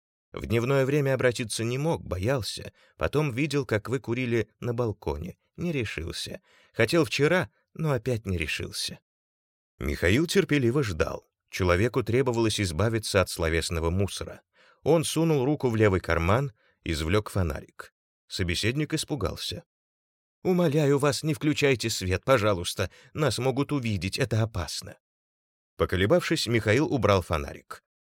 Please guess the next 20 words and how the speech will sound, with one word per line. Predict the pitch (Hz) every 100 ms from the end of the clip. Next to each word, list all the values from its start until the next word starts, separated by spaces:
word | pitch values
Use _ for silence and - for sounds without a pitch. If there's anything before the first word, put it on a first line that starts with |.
| _ _
В | _
принципе, | 170 196 170 151 143
он | 160 160
видел | 151 139 143
лицо | 127 123 156
стоящего | 123 117 123 123 113 107
перед | 98 90 85
ним | 113
человека. | 107 98 98 101 101 - 92 - _ _ -
Неотчётливо, | 165 185 - 170 170 156 156 151 92
но | 92
видел. | 104 80 80 - - _ _ _ -
Уже | 85 113
в | 85
годах, | 80 76 104 104 - _ _ -
выпуклые | 90 156 120 - 107 101
испуганные | 92 - 113 95 82 80
глаза, | 76 76 76 101 127 - _ _
продолговатое | 101 113 123 143 170 - 90
лицо. | 80 71 - - -